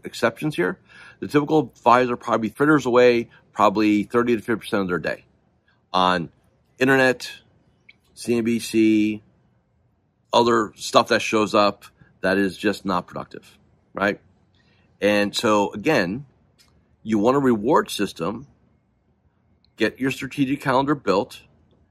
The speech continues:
get strategic time, get renewal time, enjoy it, right? Now, our core philosophy inside Magellan, my core philosophy, is we never retire.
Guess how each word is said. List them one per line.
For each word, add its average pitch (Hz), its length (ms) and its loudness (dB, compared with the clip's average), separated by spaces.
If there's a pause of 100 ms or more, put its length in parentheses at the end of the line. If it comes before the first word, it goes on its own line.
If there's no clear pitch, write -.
(340)
get 104 160 0
strategic - 580 -6
time, 95 540 -6 (360)
get 101 240 0
renewal 143 400 2
time, 65 460 -6 (460)
enjoy 117 480 0
it, - 300 -12 (260)
right? 110 360 -2 (380)
Now, 98 280 0
our 123 120 6
core 175 240 0
philosophy 139 400 2
inside 107 220 -2
Magellan, 101 480 -2 (280)
my 92 220 0
core 87 220 -2
philosophy, 69 560 -8 (440)
is 104 280 0
we 117 120 0
never 123 280 4
retire. 95 440 -2